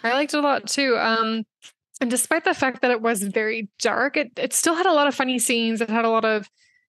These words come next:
um, like, comedy breaks. Um,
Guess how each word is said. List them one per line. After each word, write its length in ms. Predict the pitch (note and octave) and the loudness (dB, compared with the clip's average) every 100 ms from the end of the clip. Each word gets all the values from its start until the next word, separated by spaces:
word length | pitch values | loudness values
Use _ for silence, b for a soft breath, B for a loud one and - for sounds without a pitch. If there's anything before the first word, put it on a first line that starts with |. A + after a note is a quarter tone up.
| _ | _
um, 640 | A3 G#3+ G#3 G3+ G3 G3+ - _ _ _ _ - - _ | -2 0 -2 -2 -4 -6 -10 _ _ _ _ -10 -10 _
like, 140 | A#3 A3+ _ _ _ _ - | -12 -12 _ _ _ _ -16
comedy 380 | - A3 G#3 G#3 | -4 -2 0 0
breaks. 580 | G#3+ G#3 - - - - - | -2 -2 -2 -2 -2 -4 -8
Um, 580 | A3+ G#3+ A3+ A3+ A#3+ | -6 -4 -6 -8 -14